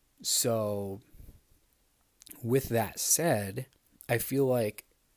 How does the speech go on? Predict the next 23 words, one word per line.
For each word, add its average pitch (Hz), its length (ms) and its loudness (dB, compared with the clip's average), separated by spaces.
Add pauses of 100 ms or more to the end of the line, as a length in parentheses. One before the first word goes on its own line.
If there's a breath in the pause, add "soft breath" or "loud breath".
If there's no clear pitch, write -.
(260)
I 120 60 2
have 131 340 2
seen 143 220 2
other 117 240 2
people 107 560 -2
who 113 160 -2
share 113 420 2
similar 107 640 0
opinions 117 640 -4
to - 120 -10
me 98 320 -4 (480 soft breath)
talk 107 260 -2
about 92 260 -2
this, 101 360 -4 (640 soft breath)
as 120 180 0
well 120 240 2
as 113 140 2
people 120 300 -4
who 120 540 -2
share 120 320 0
the 120 140 0
opposite - 380 0
opinion. 78 420 -10